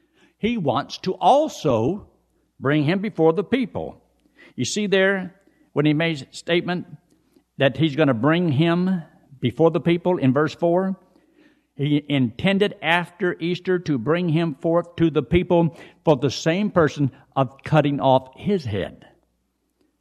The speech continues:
So, if you were Peter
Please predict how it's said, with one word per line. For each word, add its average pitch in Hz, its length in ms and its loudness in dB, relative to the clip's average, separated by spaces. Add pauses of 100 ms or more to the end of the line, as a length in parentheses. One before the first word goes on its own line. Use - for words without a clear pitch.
(240)
So, 208 400 4 (880)
if 185 260 0
you 233 180 -4
were 294 160 -4
Peter 175 580 -2